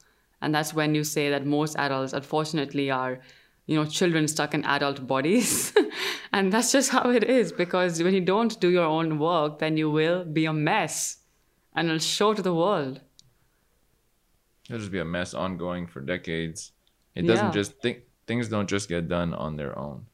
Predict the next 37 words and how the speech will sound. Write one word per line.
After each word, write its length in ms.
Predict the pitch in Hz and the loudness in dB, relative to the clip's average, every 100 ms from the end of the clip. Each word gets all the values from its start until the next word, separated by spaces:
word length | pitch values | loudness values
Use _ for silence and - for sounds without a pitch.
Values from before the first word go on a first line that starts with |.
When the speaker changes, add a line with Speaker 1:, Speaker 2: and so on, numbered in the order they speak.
| _ _ _ | _ _ _
Speaker 1:
I 80 | - | 0
mean, 240 | 214 254 240 | 2 4 4
yeah, 180 | 185 | 4
that's 240 | 165 190 233 | 4 2 4
why 140 | 247 | 4
I'm 100 | 208 | 6
just 180 | 208 208 | 2 2
a 80 | 190 | 0
huge 640 | 170 - 185 175 180 175 | 0 -2 2 6 4 4
advocate 560 | 156 143 151 151 147 143 | 0 0 -2 0 0 0
of 360 | 135 135 - - | -2 -4 -14 -2
E 200 | 156 147 | -2 -2
Q, 260 | - 127 135 | -6 -4 -2
you 100 | 127 | -2
know, 120 | 131 | -2
like, 220 | 131 131 | -2 -4
just 220 | 139 131 | -6 -6
being 180 | - 139 | -4 -4
emotionally 580 | 143 147 147 156 151 139 | -2 -2 -2 -2 -2 -2
smart. 500 | 139 - 123 123 - _ _ _ _ _ _ _ _ | -6 -8 -8 -8 -14 _ _ _ _ _ _ _ _
'Cause 180 | 175 165 | -2 2
that 240 | 170 170 | 2 2
will 140 | 170 165 | 2 0
direct 380 | 147 147 151 151 | 0 0 0 0
so 200 | 165 160 | 0 0
much 220 | 160 160 | 0 0
of 300 | 147 143 - | -4 -4 -2
how 120 | 151 | 0
your 140 | 151 | 2
life 240 | 143 135 139 | 2 0 -2
will 100 | 135 | -4
turn 240 | 135 127 | -2 -4
out. 280 | 123 - - _ _ _ _ - | -4 -6 -10 _ _ _ _ 2
Minus 420 | 180 196 220 220 | 6 6 6 6
all 120 | 202 | 6
the 100 | 190 | 6
degrees 840 | 180 165 175 175 170 165 160 160 | 2 4 6 6 4 2 0 -4